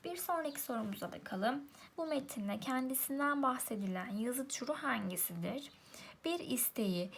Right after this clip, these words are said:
bir şikayet, bir şikayeti duyurmak veya herhangi bir konuda bilgi vermek için resmi veya özel kuruluşlara yazılan, imzalı, başvuru yazılan, imzalı başvuru yazısıdır.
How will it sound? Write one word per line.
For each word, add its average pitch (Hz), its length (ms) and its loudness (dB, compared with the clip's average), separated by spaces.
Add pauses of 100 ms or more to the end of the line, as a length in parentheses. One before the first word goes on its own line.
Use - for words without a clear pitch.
(160)
bir 311 140 4
şikayet, 226 680 2 (300)
bir 285 140 2
şikayeti 226 760 2
duyurmak 185 600 -2 (200)
veya 262 440 4 (160)
herhangi 277 640 2
bir 233 160 0
konuda 208 380 4
bilgi 254 320 2
vermek 247 440 2
için - 360 -4 (300)
resmi 262 480 2
veya 220 400 6
özel 247 420 2
kuruluşlara 214 640 0
yazılan, 190 680 0 (320)
imzalı, 202 800 2 (240)
başvuru 262 580 4
yazılan, 202 680 2 (260)
imzalı 202 600 2
başvuru 269 460 2
yazısıdır. 202 1000 2